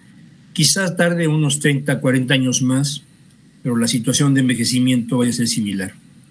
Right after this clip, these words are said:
Pero México tiene otro problema muy grave. La mitad, antes de la, de la pandemia,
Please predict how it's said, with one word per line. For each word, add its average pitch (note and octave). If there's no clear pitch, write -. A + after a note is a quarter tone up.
Pero C#3+
México F#3
tiene F3+
otro E3
problema D#3
muy D3+
grave. C3
La C3
mitad, C#3
antes G3+
de D#3+
la, G3+
de B2+
la G3+
pandemia, D3